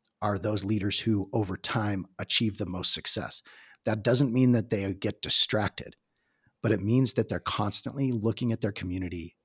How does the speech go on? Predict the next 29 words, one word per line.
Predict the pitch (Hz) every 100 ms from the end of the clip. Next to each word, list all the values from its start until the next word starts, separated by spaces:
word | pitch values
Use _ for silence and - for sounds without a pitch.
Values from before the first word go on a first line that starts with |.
| _
at | - 90
their | 113
team, | 113 98 90 78 -
and | 90 87
thinking, | 120 104 98 90
"How | - 110
do | 110
we | 107 104
improve? | 101 90 - 104 78
How | - 95
do | 117
we | 110
differentiate | 104 104 - 92 101 - 87
ourselves? | 71 - - - - - - -
How | -
do | 117
we | 117 98
do, | 120 120 113 104 104
how | 110
do | 131
we | 113 104
ultimately | 120 127 127 113 113
accomplish | - 117 107 -
our | 92
goal | 95 110
of | 101 -
providing | 98 90 110 113
life-changing | 104 110 113 101 98
service | - 110 143